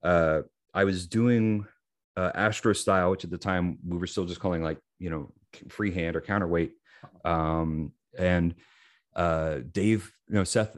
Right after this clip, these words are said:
Seth Peterson saw me at a yo-yo contest in Minneapolis. He saw me doing this trick that literally you're, like, um, kind of, like, holding the string and kind of bouncing your hand up and down, and the two counterweights kind of, like,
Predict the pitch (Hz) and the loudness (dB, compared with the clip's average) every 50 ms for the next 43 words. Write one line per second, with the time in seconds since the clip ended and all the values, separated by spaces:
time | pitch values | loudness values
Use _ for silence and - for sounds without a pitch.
0 | - - - - - 120 110 - - - - 120 117 107 98 - 98 90 90 - | -18 -14 -12 2 2 2 2 2 -4 0 2 4 4 2 2 0 -2 -2 0 0
1 | 95 90 92 95 92 90 87 87 - - 80 85 87 85 85 85 98 95 98 95 | 0 0 0 0 0 0 -2 -2 -4 -4 -2 0 0 2 2 2 4 2 2 0
2 | - 101 98 92 - 98 92 - - 87 90 90 90 92 92 92 - 92 85 - | 0 -2 -2 0 -2 -4 -4 -2 -4 -2 0 0 0 0 0 0 -2 -4 -4 -2
3 | 90 85 - 101 101 98 95 90 101 101 101 95 92 92 87 - - - - 107 | -6 -2 0 0 2 2 2 2 4 4 4 4 2 0 0 -4 -6 0 0 0
4 | 107 - - _ _ - - 139 _ 120 110 110 110 123 127 127 123 120 120 113 | 0 0 -12 _ _ -20 -20 -2 _ -2 0 2 2 4 4 6 4 4 4 4
5 | 110 104 104 101 101 - - 98 98 98 95 95 95 95 95 _ _ _ _ _ | 4 4 2 0 0 0 -2 0 0 0 0 0 -2 -4 -6 _ _ _ _ _
6 | _ _ _ _ _ _ _ _ _ _ _ - 117 113 107 101 113 117 - - | _ _ _ _ _ _ _ _ _ _ _ -8 -6 -6 -2 -2 -2 -4 -4 -10
7 | _ _ _ _ _ _ _ - - 127 127 120 131 123 120 110 - - - - | _ _ _ _ _ _ _ -2 0 0 2 4 4 4 4 2 0 -4 -4 -2
8 | 113 117 120 123 113 107 - 120 101 92 85 107 104 107 104 - 107 107 107 101 | 0 2 2 2 0 0 -2 -4 -6 -4 -4 -4 -4 -4 -4 -4 -2 -2 -2 -2
9 | 104 117 107 110 - 113 107 98 107 104 104 107 113 110 110 - 92 92 92 - | -2 -2 -2 -2 -2 -2 -4 -2 0 -2 0 0 -2 -4 -4 -4 -4 -6 -6 -6
10 | - - 110 - - 110 107 101 98 98 98 104 - _ - 104 95 92 80 92 | -6 -8 -8 -4 -4 -2 0 0 0 0 -2 -2 -4 _ -4 -2 -2 0 0 0
11 | 90 85 | -2 -2